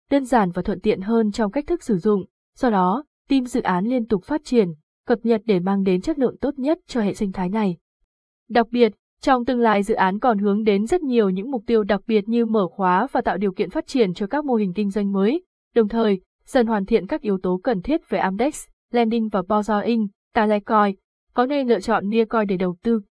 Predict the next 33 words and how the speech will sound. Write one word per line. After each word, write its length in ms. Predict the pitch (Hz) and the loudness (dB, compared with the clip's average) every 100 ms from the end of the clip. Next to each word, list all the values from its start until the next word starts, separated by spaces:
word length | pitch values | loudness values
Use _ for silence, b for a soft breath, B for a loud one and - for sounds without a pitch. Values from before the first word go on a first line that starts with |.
| _ _ _ _ _ - | _ _ _ _ _ -6
Thực 120 | 294 | 4
tế 180 | 247 240 | 6 6
cho 140 | 302 | 2
thấy 220 | 269 214 | 2 0
dù 180 | 220 269 | 2 2
là 140 | 214 | 2
Nearcoin 440 | 196 262 247 247 233 | 2 2 2 2 4
hay 180 | 247 220 | 2 0
bất 180 | 320 | 0
kỳ 100 | 262 | 0
loại 200 | 208 190 | 0 0
tiền 200 | 175 202 | 0 -2
điện 140 | 185 165 | -2 -2
tử 140 | 208 | -2
nào 260 | 185 185 175 | 0 0 0
cũng 160 | 220 | -4
sẽ 180 | 233 247 | -4 -4
tiềm 260 | - 262 185 | 0 0 2
ẩn 220 | 208 175 | -2 -4
khá 240 | - 202 | -6 -4
nhiều 280 | 196 277 226 | -2 0 2
những 200 | 190 202 | 2 -2
rủi 180 | 269 226 | -2 -2
ro 200 | 202 202 | 2 2
lớn 240 | 190 185 | 2 0
mà 120 | 277 254 | -2 0
người 180 | 202 | 0
dùng 200 | 185 202 | 0 -4
không 200 | 180 262 | -4 -4
thể 160 | 240 208 | 0 0
lường 280 | 180 190 180 | 2 0 -2
trước 200 | 311 330 | -4 0
được, 200 | 247 | 2